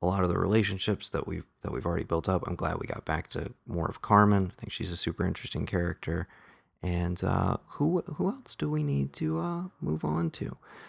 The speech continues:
Oh, excuse me. Of course, uh, I, I brought up the, uh,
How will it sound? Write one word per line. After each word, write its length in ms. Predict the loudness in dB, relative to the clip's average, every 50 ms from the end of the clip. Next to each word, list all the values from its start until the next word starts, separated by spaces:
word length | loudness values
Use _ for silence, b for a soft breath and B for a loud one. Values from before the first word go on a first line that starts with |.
| B B B
Oh, 100 | 4 4
excuse 580 | 4 0 -2 -2 -2 2 2 2 2 2 0
me. 200 | -4 -6 -10 -10 -8 -8
Of 120 | -8 -6
course, 440 | 0 4 4 4 4 4 -2 -8 -6 -2 0
uh, 380 | 2 2 4 4 2 2 0 -2 -8 _ _ _ _ _ _ -20 _ _ _ _ _ _ -14 -14 _ _ _ _ _ _ _ _ _ -16
I, 220 | -12 -8 -8 -8 -8 -10 -10 -10
I 120 | -8 -8
brought 280 | -4 -2 0 0 2 2
up 200 | 0 -2 -4 -6
the, 240 | -4 -2 0 0 0
uh, 200 | 0 0 -2